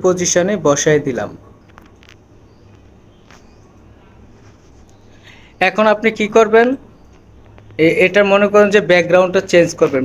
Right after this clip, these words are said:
ব্যাকগ্রাউন্ড change করার জন্য আপনি এটার layer উপরে click করবেন। click করার পর আপনি একটু নিচে স-, scroll করে যায়, এই যে দেখেন এই magic remove, এই magic রিমুভে click করলে কিন্তু আপনার এটা automatically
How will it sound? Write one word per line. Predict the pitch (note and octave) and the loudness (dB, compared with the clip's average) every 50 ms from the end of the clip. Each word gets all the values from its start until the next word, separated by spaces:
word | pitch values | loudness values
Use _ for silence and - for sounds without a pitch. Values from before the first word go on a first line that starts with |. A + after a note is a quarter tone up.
| C3 - | 0 0
ব্যাকগ্রাউন্ড | E3+ F3+ F3+ F#3 G3+ G3+ G#3+ G3+ - | 0 0 2 2 0 0 0 0 -2
change | G3+ G3 F#3+ - - | -2 -4 -4 -2 0
করার | G3+ F#3+ G3 F#3+ G3 | 2 2 2 2 2
জন্য | G3 G3 G3 F3+ | 0 0 0 -2
আপনি | E3+ F3+ F#3+ F#3 | -2 -2 -4 -4
এটার | F3+ F#3+ F#3 F3+ F3+ F3+ | 0 2 2 2 2 2
layer | F3+ F3 F3 F3 F3+ | 2 2 2 0 -2
উপরে | F3+ F#3+ F#3 F3+ F#3 | -2 -4 -4 -4 -2
click | F#3 F#3 F#3 F#3 | -4 -4 0 0
করবেন। | G3 F#3+ F#3+ G3 F#3 E3 | 0 0 0 -2 -4 -4
click | F3+ F3+ F3 F3 - F3+ | -4 -6 -6 0 2 2
করার | F3+ F3+ F3 F3 | 2 2 2 2
পর | F#3 F#3 F3 F3 | 2 0 0 0
আপনি | F3 F#3 F#3 E3+ | -2 -4 -8 -4
একটু | F3+ F#3+ F3+ F3 | -4 -2 -2 -2
নিচে | E3+ E3+ F#3+ F3+ F3+ | -2 -2 -4 -4 -4
স-, | - - F3+ - F#3 F3 D#3 | -6 -14 -14 -10 -10 -10 -10
scroll | - - - F#3 F3+ F3+ - F#3 | -6 -2 0 0 0 0 0 0
করে | F#3 F#3+ F#3 F#3+ | 0 2 2 2
যায়, | G3+ G3+ F3+ | 2 2 2
এই | F3+ F3 G3 | 0 0 -2
যে | F#3 F3+ F3 | 0 0 0
দেখেন | F3 F3 - F#3 F#3+ F#3+ G#3 G#3 - - - - - - _ - - - _ - - - - - - D#3+ D#3 | 0 0 -4 -6 -6 -6 -10 -12 -16 -20 -20 -20 -20 -20 _ -20 -20 -20 _ -20 -20 -20 -20 -6 -2 0 0
এই | D3+ D#3 D3+ D3 C#3+ C#3+ C#3 C#3+ - - _ - - E3 | 0 0 -2 -2 -4 -4 -6 -8 -12 -16 _ -4 0 0
magic | F3 F#3 F3+ G3 G#3+ A3+ A3 - F3+ E3 | 0 0 0 -2 -4 -4 -4 -2 -2 0
remove, | E3+ E3+ D#3+ D#3+ D3+ C#3 - - - - F3+ | 0 2 2 2 0 0 -2 -6 -4 0 0
এই | F#3 F#3 F3+ | 2 2 2
magic | F3+ F3+ G3+ G#3 G#3 - F3 | 0 0 -2 -6 -6 -2 -2
রিমুভে | F#3 F#3 F#3+ F#3+ F#3 G3+ G#3 G#3 - | 0 0 0 0 0 0 -2 -2 -2
click | G3 G3 G3+ G3+ - G#3 | -2 -2 -2 0 0 0
করলে | G#3 G#3 G#3 F#3+ | 2 2 2 0
কিন্তু | G3+ F#3 G#3 G3 | -2 -2 0 -2
আপনার | F#3+ G3 G#3 G3 | 0 0 -2 -2
এটা | G3+ G3+ F#3 F3+ | 2 2 2 2
automatically | F3 G3 G3 G3 F#3+ G#3 G3 - - G#3 B3+ | 2 -2 -4 -2 -2 -4 -4 -2 0 -2 -2